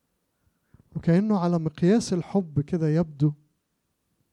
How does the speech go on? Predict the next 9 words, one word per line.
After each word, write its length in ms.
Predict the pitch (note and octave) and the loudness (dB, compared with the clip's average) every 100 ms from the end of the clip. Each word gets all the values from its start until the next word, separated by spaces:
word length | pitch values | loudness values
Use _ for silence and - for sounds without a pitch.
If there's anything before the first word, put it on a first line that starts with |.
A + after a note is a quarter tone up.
| _ _ _ _ _ _ _ _ - | _ _ _ _ _ _ _ _ -12
إنه 340 | D3+ D3 D3 D3+ | -10 -6 -4 -2
لما 260 | D3+ D3+ | -2 -4
احنا 240 | G3 G#3+ F3+ | -4 -4 -6
اتحطينا 640 | - D#3+ - F#3+ A3+ G#3+ | -6 -10 -4 -2 0 -2
قدام 420 | G3+ C#3+ E3 F#3 | -6 -4 -2 -2
الابن، 500 | D#3 F3 D#3 D3 C3 - _ _ _ _ _ _ _ _ _ _ _ _ _ _ _ _ - | -2 0 -2 -2 -12 -20 _ _ _ _ _ _ _ _ _ _ _ _ _ _ _ _ -6
قا 420 | G#3 A#3+ A3+ F#3 | -2 -2 -2 -2
إنه 240 | E3+ D#3 D#3 | -4 -2 -2
يبذل 560 | G3+ D#3+ D3+ D3+ C#3 | -2 -4 -6 -6 -8